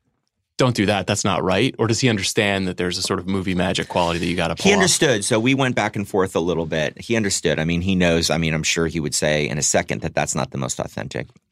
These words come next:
Speaker 2: Um, you know, Joel's character also carries a gun in that sequence, and that's not all that authentic either. Um, but other than that, there's not a lot in the movie that's that far off,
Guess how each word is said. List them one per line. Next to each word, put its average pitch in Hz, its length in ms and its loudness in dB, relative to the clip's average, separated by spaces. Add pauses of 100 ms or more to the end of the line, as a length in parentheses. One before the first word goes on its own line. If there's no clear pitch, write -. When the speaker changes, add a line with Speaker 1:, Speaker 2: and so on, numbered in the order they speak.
(160)
Speaker 2:
Um, 76 580 -2
you 98 120 0
know, 82 260 0 (640)
Joel's 92 280 2
character 87 320 2
also 80 180 0
carries 78 260 0
a 71 40 -8
gun 80 420 0
in 73 180 -2
that 69 140 -2
sequence, 73 420 -2
and 80 80 -2
that's 87 240 0
not 73 260 -2
all 69 120 0
that 69 180 0
authentic 65 480 -8
either. 78 300 -2 (640)
Um, 78 420 -2 (180)
but - 180 -4
other 180 240 2
than 101 240 4
that, 98 340 0
there's 85 200 -2
not 95 180 2
a 90 60 2
lot 87 500 2
in 82 140 -2
the 80 80 0
movie 82 240 0
that's 76 220 -4
that 78 260 0
far 73 480 -2
off, - 500 -4